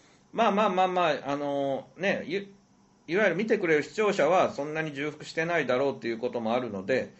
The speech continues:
まあ、その辺はお許しください。えー、このラジオをお聞きの皆さんも、えー、ぜひともね、YouTubeで僕顔出しでやってますんで、あのー、僕の顔見に来て、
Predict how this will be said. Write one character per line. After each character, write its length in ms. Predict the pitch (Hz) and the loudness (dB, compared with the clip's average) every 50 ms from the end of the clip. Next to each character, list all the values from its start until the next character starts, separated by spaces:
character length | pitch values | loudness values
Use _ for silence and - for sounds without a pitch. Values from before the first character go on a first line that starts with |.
| _ _ _ _ | _ _ _ _
ま 100 | - 156 | -8 -4
あ、 20 | |
そ 120 | - 175 160 | -2 -2 -2
の 120 | 160 156 | -2 -2
辺 160 | 160 151 147 | -2 -2 0
は 100 | 147 139 | 0 2
お 140 | 139 143 139 | 2 2 2
許 160 | 139 135 131 | 2 0 -2
し 100 | 127 - | -4 -4
く 100 | - 127 | -8 -2
だ 140 | 123 123 120 | -2 -2 0
さ 220 | 120 131 113 98 | 2 0 0 0
い。 60 | 101 - - _ - _ _ _ | -2 -8 -16 _ -20 _ _ _
え 200 | - 147 151 147 | -2 0 0 0
ー、 40 | 151 | 0
こ 120 | 151 - 175 | -2 -2 -2
の 120 | 170 170 | 0 4
ラ 160 | 175 180 180 | 4 4 4
ジ 80 | 160 160 | 4 2
オ 100 | 135 123 | 2 2
を 40 | 120 | 0
お 60 | 113 | 0
聞 100 | 113 120 | -4 -12
き 120 | 107 - 135 | -10 -6 -4
の 120 | 135 131 | -2 -2
皆 180 | 135 131 131 123 | -2 -2 -2 -2
さ 120 | - 113 | -4 -4
ん 40 | 107 | -4
も、 200 | 107 107 107 110 - _ _ _ _ | -4 -8 -8 -10 -16 _ _ _ _
え 200 | - 123 120 120 | -4 -2 -2 -2
ー、 40 | 117 | -2
ぜ 140 | 113 143 151 | -4 -4 -6
ひ 60 | 156 - | -4 -2
と 100 | 185 180 | -2 -2
も 80 | 170 | 0
ね、 120 | 170 175 170 | 0 0 -2
YouTube 440 | 147 139 160 170 165 170 196 175 | -2 -2 -4 -4 -2 -4 -4 -2
で 140 | 156 131 110 | 0 -2 -2
僕 320 | 107 139 180 - - 147 123 | 0 0 -2 -2 -2 -6 -2
顔 240 | - 151 165 165 | 0 2 2 4
出 120 | 165 165 160 | 4 2 0
し 80 | 165 160 | 0 -2
で 80 | 160 | -2
や 80 | 160 156 | -2 -2
っ 80 | 156 - | -2 -6
て 80 | 160 | -8
ま 120 | 156 160 156 | -8 -8 -8
す 140 | - 143 | -6 -8
ん 100 | 127 113 | -6 -2
で、 240 | 110 110 107 98 - - - - - _ _ _ - | 0 0 0 0 -2 -6 -18 -20 -20 _ _ _ -2
あ 180 | 139 135 139 | 0 0 2
の 680 | 135 135 135 131 131 131 127 127 123 127 123 123 123 123 | 2 0 0 0 0 0 0 0 0 0 0 0 0 -2
ー、 20 | |
僕 200 | 123 127 131 139 | -2 -4 -4 -4
の 140 | 147 143 143 | -4 -4 -2
顔 240 | 139 156 143 143 143 | 0 0 0 2 2
見 100 | 143 151 | 0 -2
に 140 | 147 131 110 | -4 -6 -8
来 80 | - | -8
て、 360 | - - 110 - 90 - - | -6 -4 -4 -4 -4 -6 -12